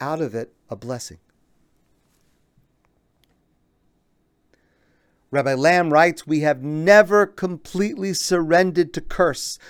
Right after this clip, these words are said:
We have always poked around in its wreckage, found the spark we were looking for, and converted the whole curse into one great blessing."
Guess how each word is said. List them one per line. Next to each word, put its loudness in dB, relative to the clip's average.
We -2
have 2
always 4
poked 2
around 4
in 0
its -6
wreckage, -4
found 0
the 0
spark -2
we -6
were 2
looking -4
for, 2
and -2
converted 0
the -2
whole 0
curse -2
into -8
one -2
great -6
blessing." -14